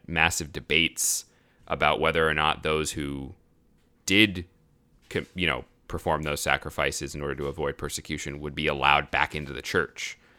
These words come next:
You know, like, that, it was a big deal, and the church recognized it that way. Um, today, we don't have literal pagan deities associated with our, uh,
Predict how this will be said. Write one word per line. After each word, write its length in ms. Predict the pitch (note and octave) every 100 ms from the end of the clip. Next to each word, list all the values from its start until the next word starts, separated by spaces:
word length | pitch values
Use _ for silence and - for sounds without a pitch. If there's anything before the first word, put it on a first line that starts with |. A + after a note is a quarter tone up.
| _ _
You 120 | -
know, 160 | D#2+ C#2+
like, 240 | C#2+ -
that, 220 | F#2 F#2+ F2+
it 80 |
was 120 | F#2+ F2+
a 60 |
big 400 | E2+ A2+ G2 D#2
deal, 360 | D#2+ B1 A1 -
and 120 | E2
the 60 | D#2+
church 200 | F2+ D#2
recognized 600 | D#2+ D#2 D2+ C#2 B1+ -
it 80 | -
that 220 | B1 -
way. 100 | - - _ - - _ _ -
Um, 340 | D2+ C#2 B1 - _ _ _ _ _ - -
today, 300 | - A2+ D3
we 100 | A#2
don't 180 | A2 A2+
have 680 | - G#2 G#2+ G2 D#2+ C#2 -
literal 380 | F#2 E2+ E2+ E2
pagan 340 | - F2 D#2
deities 420 | D2+ E2 D#2 C#2+ C#2
associated 680 | - C#2+ D2 - B1+ C2
with 420 | C2+ C2 - - _ _ _ _ _ _ -
our, 640 | C#2 D#2 D2+ B1 A#1+ - _ _ _
uh, 360 | C2+ B1+ A#1+